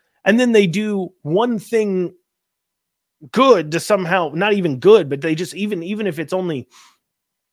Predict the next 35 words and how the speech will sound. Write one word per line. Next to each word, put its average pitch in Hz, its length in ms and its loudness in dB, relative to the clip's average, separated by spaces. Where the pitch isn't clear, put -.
you 180 120 4
know, 156 160 2
just, 170 300 -4
just 175 200 -2
a 170 40 -4
s-, - 280 -10
not 170 340 -4
real, 170 400 4
it's 147 120 -6
just, - 260 -4
it's 156 140 -8
just - 160 -4
something 208 320 2
that 175 140 0
they're 180 100 -2
doing 190 360 0
to 185 60 -6
fake 254 360 0
it. - 320 -18
They 202 80 4
now 202 280 4
have 156 140 -4
bought 196 260 2
back 175 460 -4
the 175 160 -2
ability 175 400 0
to 156 80 -6
kinda 160 220 -6
push - 260 -4
back 170 300 -2
against 156 320 -4
issues 165 420 -4
with 156 140 -8
the 135 60 -12
voters. 143 600 -6